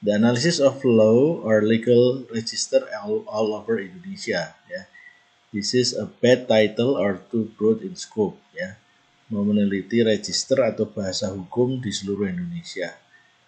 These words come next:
Itu S dua, S tiga aja nggak cukup, jangankan S satu, ya, S empat pun nggak cukup, karena meneliti bahasa hukum di seluruh Indonesia waktunya nggak jelas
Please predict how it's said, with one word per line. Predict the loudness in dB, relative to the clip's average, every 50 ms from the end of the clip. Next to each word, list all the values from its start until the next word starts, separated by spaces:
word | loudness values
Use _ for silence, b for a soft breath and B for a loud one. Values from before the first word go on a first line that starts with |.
| _ _ _ _ _ -14
Itu | -12 -8 -4 -2 -2
S | -2 -2 -6
dua, | -6 -4 0 2 4 4 4
S | 2 0 -4
tiga | -6 -4 -2 -4 -4
aja | -2 -2 -2
nggak | -2 -2 -4 -6 -10
cukup, | -14 -16 -16 -20 _ -16
jangankan | -14 -12 -12 -12 -10 -10 -10 -10 -8 -8
S | -8 -8 -8
satu, | -10 -10 -12 -14 -14 -14 -14 -16 _ _
ya, | -14 -12 -12 -10 -10 -10
S | -10 -10 -10
empat | -10 -8 -8 -10 -10 -10 -10
pun | -8 -6 -6
nggak | -6 -6 -8
cukup, | -12 -16 -20 -20 -18 -14
karena | -12 -12 -8 -6 -6 -6 -6 -8 b b b b b b b b b b _ _ -4
meneliti | -2 0 0 0 0 -2 -2 -4 -4 -2 0 0 0 0 -2 -8 -14 _ _ -12 -10 -10 -10 -10
bahasa | -8 -8 -6 -6 -6 -6 -8 -10
hukum | -10 -12 -12 -8 -4 -2 -2 -2
di | -2 -6
seluruh | -8 -6 -2 -2 -2 -2 -4 -6
Indonesia | -8 -8 -8 -8 -10 -10 -8 -6 -4 -2 -2
waktunya | -2 -4 -6 -8 -8 -8 -6 -4 -4 -4
nggak | -4 -6 -8 -10 -12 -14
jelas | -12 -12 -10 -8 -6 -6 -8 -8 -12